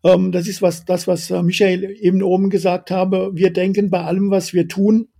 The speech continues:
eben nicht nur an den direkten Kunden, sondern wir sagen unseren, unseren Kunden eben immer, dass sie auch an die Kunden ihrer Kunden denken sollen. Also in dem Beispiel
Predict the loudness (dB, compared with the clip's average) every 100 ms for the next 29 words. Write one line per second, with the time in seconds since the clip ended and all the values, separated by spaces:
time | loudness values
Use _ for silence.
0 | _ _ _ -6 -2 -4 -2 0 0 0
1 | -2 2 4 4 -2 _ _ _ -8 -4
2 | 0 0 0 0 2 2 0 -2 -4 -2
3 | -2 -2 -4 -4 -6 -8 -6 -6 -10 -6
4 | -2 -2 -2 -4 0 0 2 0 -2 -2
5 | -4 -8 _ _ _ _ -20 _ -4 -2
6 | -2 -4 -2 0 4 4 4 2 2 2
7 | 4 4 4 2 2 2 0 2 2 0
8 | -4 -20 _ -4 -2 -2 -4 -4 -4 -4
9 | -8 -2 0 2 2 2 0 0 -4 -6
10 | -4 -2 -2 0 -2 -2 -2 -2 -2 -2
11 | -2 -4 -6 -4 -4 -4 -6 -6